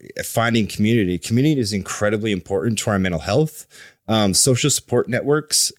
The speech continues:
can be used to off-put some of the effects of depression. And I honestly, I, most people are probably feeling some of the effects of depression these days. Um, so being in a very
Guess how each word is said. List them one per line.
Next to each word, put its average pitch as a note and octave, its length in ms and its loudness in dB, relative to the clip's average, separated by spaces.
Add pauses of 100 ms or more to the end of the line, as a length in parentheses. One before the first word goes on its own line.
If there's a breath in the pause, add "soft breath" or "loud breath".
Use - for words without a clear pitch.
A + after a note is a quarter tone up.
can A2 240 0
be G#2+ 80 2
used G#2 920 0
to F#2+ 500 0 (440 loud breath)
off-put B2+ 640 0
some A#2+ 240 2
of B2+ 60 -2
the G#2+ 80 -4
effects - 400 -4
of F#2+ 80 -6
depression. A2 500 -2
And F2+ 160 -2
I F#2 300 0
honestly, A2 500 2 (640 loud breath)
I, F#2 140 -2
most A2 340 2
people D3+ 220 0
are G#2+ 60 0
probably C#3 280 0
feeling D#3+ 300 2
some D3+ 180 0
of C#3 60 0
the G2+ 80 2
effects A#2+ 340 -2
of G2 60 -6
depression A2+ 480 0
these D2+ 220 -4
days. A1+ 400 -8 (100)
Um, F2+ 520 -2
so A#2 420 4 (1120 soft breath)
being D#3 400 6
in A#2+ 420 0
a G2 400 0
very F2+ 560 -2